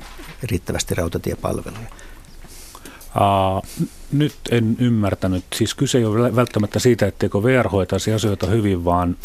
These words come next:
Speaker 2: vaan on joku ihan uudenlainen malli palvella.
Speaker 1: Ei. Kysymys on V R:n strategiasta, koska V R,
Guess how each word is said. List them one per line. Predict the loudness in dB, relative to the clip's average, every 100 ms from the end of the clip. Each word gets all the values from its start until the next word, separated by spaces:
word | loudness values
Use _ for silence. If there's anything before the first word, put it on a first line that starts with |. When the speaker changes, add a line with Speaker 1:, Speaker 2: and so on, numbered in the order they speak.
| -2
Speaker 2:
vaan | 0 0
on | 0 2
joku | 0 0 2
ihan | 2 4
uudenlainen | 4 4 4 2 2
malli | 2 2 2
palvella. | 2 2 2 2 2 0 -2
Speaker 1:
Ei. | -4
Kysymys | 0 2 2 2
on | 2
V | 4 2
R:n | 2
strategiasta, | 2 0 2 0 0 -4 -4 -4
koska | -2 0 2
V | 4
R, | 4